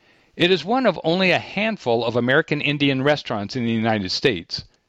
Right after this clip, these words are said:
Jacobs and Chandra saw a need beyond their metro area restaurants.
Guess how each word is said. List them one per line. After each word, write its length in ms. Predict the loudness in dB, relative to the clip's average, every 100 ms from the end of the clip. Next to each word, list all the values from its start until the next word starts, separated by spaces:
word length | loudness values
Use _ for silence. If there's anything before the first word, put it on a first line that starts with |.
| _ _ _ _
Jacobs 420 | 0 2 0 0
and 120 | -2
Chandra 540 | 0 0 0 -2 -4 -4
saw 260 | 0 0
a 120 | 2
need 400 | -2 2 2 2
beyond 360 | 2 2 2 4
their 100 | 2
metro 340 | 4 2 0
area 320 | 0 2 2 2
restaurants. 720 | 2 0 -2 -8 -8 -10